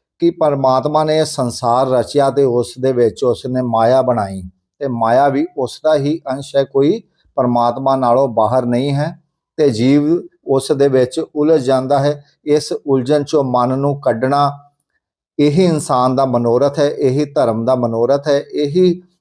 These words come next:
ਗੁਰੂਆਂ, ਪੀਰਾਂ, ਸਾਧੂਆਂ, ਸੰਤਾਂ ਦੀ ਸਾਰੀ ਸਿੱਖਿਆ ਹੈ ਕਿ ਮਨ ਨੂੰ ਇਸ ਮਾਇਆ ਚੋਂ ਕੱਢ ਕੇ ਪਰਮਾਤਮਾ ਵੱਲ ਕਿਸ ਤਰ੍ਹਾਂ ਲਾਉਣਾ। ਮਾਇਆ ਨੂੰ ਸਮਝਣ ਵਾਸਤੇ ਦੋਸਤੋ ਤੁਹਾਨੂੰ ਮੈਂ ਪਿੱਛੇ ਲੈ ਕੇ ਜਾਣਾ। ਸ਼੍ਰੀ ਕ੍ਰਿਸ਼ਨ ਤੇ ਨਾਰਦ ਜੀ ਦੀ ਇੱਕ ਕਥਾ ਹੈ।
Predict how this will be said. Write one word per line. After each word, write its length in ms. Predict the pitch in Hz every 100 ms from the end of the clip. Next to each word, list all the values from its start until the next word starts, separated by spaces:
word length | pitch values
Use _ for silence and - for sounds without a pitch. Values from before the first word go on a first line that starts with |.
| _
ਗੁਰੂਆਂ, 380 | 123 123 131 139
ਪੀਰਾਂ, 440 | - 127 135 139
ਸਾਧੂਆਂ, 420 | 131 123 123 135
ਸੰਤਾਂ 400 | 131 123 113 123
ਦੀ 100 | 120
ਸਾਰੀ 440 | 120 - 113 165 226 _ -
ਸਿੱਖਿਆ 420 | - 117 - 143
ਹੈ 160 | 131
ਕਿ 140 | 143 170
ਮਨ 260 | 123 117
ਨੂੰ 280 | 135 147 160
ਇਸ 160 | 135 - 127
ਮਾਇਆ 380 | 113 110 127
ਚੋਂ 300 | 127 139 180 220 _ _ _
ਕੱਢ 240 | - 139 151
ਕੇ 180 | 151 165
ਪਰਮਾਤਮਾ 640 | 156 127 117 113 127 123
ਵੱਲ 320 | 117 123 208 269 _ _
ਕਿਸ 200 | 135 113
ਤਰ੍ਹਾਂ 300 | - 131 131
ਲਾਉਣਾ। 480 | 120 107 104 92 92 _ _ - _ _
ਮਾਇਆ 420 | 117 120 135 170
ਨੂੰ 120 | 175 185
ਸਮਝਣ 380 | 180 143 156
ਵਾਸਤੇ 420 | 165 139 131 - 151
ਦੋਸਤੋ 400 | 127 123 - 143
ਤੁਹਾਨੂੰ 260 | 147 127
ਮੈਂ 100 | 139
ਪਿੱਛੇ 340 | 139 123 - 135
ਲੈ 180 | 127
ਕੇ 180 | 120 131
ਜਾਣਾ। 300 | 117 110 127
ਸ਼੍ਰੀ 280 | 131 135 131
ਕ੍ਰਿਸ਼ਨ 460 | 131 120 117 143 143
ਤੇ 100 | 139
ਨਾਰਦ 520 | 113 107 123 120 113
ਜੀ 180 | 110 120
ਦੀ 180 | 123
ਇੱਕ 180 | 113 -
ਕਥਾ 340 | 113 107 123 110
ਹੈ। 280 | 95 85